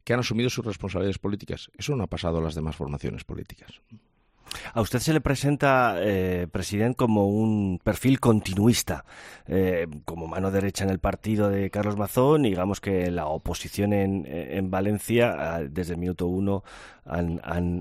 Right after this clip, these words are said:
Speaker 2: han acentuado ese perfil para intentar, eh, digamos, desacreditarle, como si usted fuera una continuación del mazonismo, si se puede llamar así. Sin embargo, usted en Paiporta, cuando estuvo allí, dijo: "Hay que hacer las cosas de forma diferente".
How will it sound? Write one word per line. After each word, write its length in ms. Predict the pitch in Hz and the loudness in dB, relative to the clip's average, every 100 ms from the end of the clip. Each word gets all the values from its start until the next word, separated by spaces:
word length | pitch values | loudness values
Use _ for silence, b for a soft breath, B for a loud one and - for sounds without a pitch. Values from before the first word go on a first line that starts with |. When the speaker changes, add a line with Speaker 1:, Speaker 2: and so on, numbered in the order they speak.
| - | -6
Speaker 2:
han 160 | 90 | -4
acentuado 720 | 95 104 98 98 104 110 110 | -2 0 0 2 4 6 6
ese 180 | 107 - | 4 2
perfil 600 | 107 107 90 113 110 120 | 0 0 0 2 4 4
para 300 | 113 117 95 | 2 2 2
intentar, 760 | 87 87 85 87 82 90 92 - 85 | 2 -2 -2 -6 -4 -4 -2 -4 -6
eh, 260 | 82 78 73 | -6 -6 -6
digamos, 300 | 90 101 107 | -4 0 0
desacreditarle, 800 | 104 104 92 90 85 101 80 76 | 0 -2 -4 -6 -2 -2 -2 -6
como 160 | 87 | -4
si 100 | 87 | -4
usted 160 | 92 117 | -2 -2
fuera 220 | 104 117 | 0 2
una 140 | 123 110 | 4 4
continuación 920 | - 104 98 101 98 90 - 101 71 _ - | 4 2 2 2 0 0 0 0 0 _ -10
del 320 | 87 90 90 | -4 0 2
mazonismo, 720 | 95 90 - 98 104 82 73 | 2 2 2 4 4 2 -6
si 100 | 76 | -8
se 100 | 80 | -8
puede 220 | 76 90 | -4 -2
llamar 240 | 90 85 82 | -2 -2 -4
así. 240 | - 76 - B B | -8 -10 -14 B B
Sin 140 | 104 | 6
embargo, 200 | 104 147 | 6 6
usted 180 | 151 147 | 2 2
en 100 | 139 | 2
Paiporta, 580 | 117 113 113 - 120 - B B B | 2 0 -2 0 0 -2 B B B
cuando 220 | - 101 | 0 2
estuvo 260 | 92 - 127 | 2 2 4
allí, 300 | 117 127 135 B B B B B | 4 2 -6 B B B B B
dijo: 680 | 95 104 139 - 131 113 - _ _ _ - | -4 2 2 4 2 0 -2 _ _ _ 2
"Hay 180 | 147 | 4
que 80 | 147 | 4
hacer 180 | 143 143 | 2 4
las 140 | 123 | 2
cosas 240 | - 135 131 | 2 0 2
de 80 | 101 | 4
forma 240 | 113 113 | 6 6
diferente". 600 | 104 92 87 78 71 - | 4 2 0 -2 -6 -12